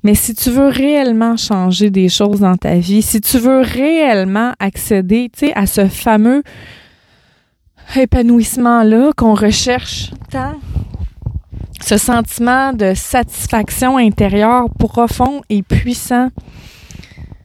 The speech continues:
attends pas. Attends pas de te réveiller une journée puis de te regarder dans le miroir,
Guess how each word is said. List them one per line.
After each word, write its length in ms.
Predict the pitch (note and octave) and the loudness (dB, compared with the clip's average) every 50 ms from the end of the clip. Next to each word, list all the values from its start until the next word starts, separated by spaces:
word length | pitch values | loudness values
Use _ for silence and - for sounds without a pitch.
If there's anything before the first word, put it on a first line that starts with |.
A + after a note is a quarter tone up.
| _ _ _ _ - - _ _ _ _ - | _ _ _ _ -16 -16 _ _ _ _ -2
attends 420 | B3 B3+ C4+ - - B3+ A3+ G3+ F#3+ | 0 0 0 0 0 0 0 0 -2
pas. 280 | - - A3+ A3+ A3+ A3 - - - - - - _ _ _ _ _ _ - - - _ _ _ _ _ _ _ _ _ _ _ _ _ - | -2 -4 -4 -2 -2 -4 -6 -8 -8 -8 -8 -16 _ _ _ _ _ _ -20 -20 -20 _ _ _ _ _ _ _ _ _ _ _ _ _ -2
Attends 440 | A3+ B3+ B3 - D4+ C4+ B3+ B3 A3+ | -2 -2 0 0 0 0 0 0 -2
pas 260 | - C4 C#4+ D4 B3 | -2 -2 -2 0 0
de 120 | A#3+ G#3+ | 0 0
te 100 | G3+ - | 0 0
réveiller 680 | - - A#3+ A#3 A3 G#3+ A3+ G#3+ G#3 G#3 G#3+ A3+ B3 C#4 C#4+ | 0 2 2 2 4 4 2 2 4 2 2 2 0 0 0
une 200 | C4+ A3+ G#3+ G#3 | 2 4 4 6
journée 640 | G3 F#3+ G#3 G#3 G3 G3+ G3+ G3+ G#3 G#3+ B3 C4 C4 - | 6 4 2 2 2 2 2 4 2 2 0 -4 -6 -6
puis 140 | - G3 | -6 -2
de 100 | F#3 G3+ | 0 -2
te 140 | F#3+ - G3+ | 0 0 -2
regarder 540 | G3 F#3 F#3+ G3 G3+ G3 G3 G3+ G3 A3+ A#3+ | -4 -2 0 0 0 0 0 0 0 2 2
dans 160 | A#3 A#3 A3 | 4 2 2
le 100 | G#3 G3 | 2 2
miroir, 520 | G3 F#3+ F#3 F#3 F#3 F#3+ G3 G#3+ B3 B3+ | 2 0 -2 -2 0 0 0 0 0 -2